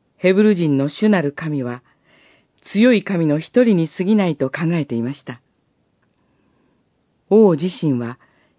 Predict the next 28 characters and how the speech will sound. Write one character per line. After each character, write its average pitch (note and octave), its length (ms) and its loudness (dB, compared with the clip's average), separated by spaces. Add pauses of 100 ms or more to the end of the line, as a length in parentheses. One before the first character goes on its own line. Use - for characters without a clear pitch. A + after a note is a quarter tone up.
(180)
一 - 260 0
つ A#3 140 -8
の C#3+ 160 0
偶 E3 300 0
像 D#3+ 320 0
を C#3+ 140 -4
拝 C#3 340 -4
み、 A#2+ 60 -18 (600)
こ F#3 120 2
れ F#3 100 4
が F3+ 120 -2
世 F#3 140 -6
界 D#3+ 260 -4
で C#3+ 180 -2 (300)
自 E3+ 180 0
分 B3 260 4
を B3 100 4
一 A#3+ 280 -2
番 F4+ 260 0
強 D#4 300 2
い B3+ 100 6
王 A3+ 200 4
に F3+ 140 2
し - 100 -12
て F#3 100 -4
く F3 120 -8
れ F3 120 -4
た D#3+ 220 -14